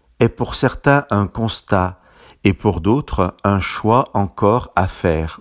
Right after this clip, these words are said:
ou à confirmer. Pour certains, c'est un constat.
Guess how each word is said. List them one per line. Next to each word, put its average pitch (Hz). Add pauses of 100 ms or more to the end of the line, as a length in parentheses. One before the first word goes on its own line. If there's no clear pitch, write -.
ou 98
à 92
confirmer. 87 (920)
Pour -
certains, 151
c'est 135
un 123
constat. 104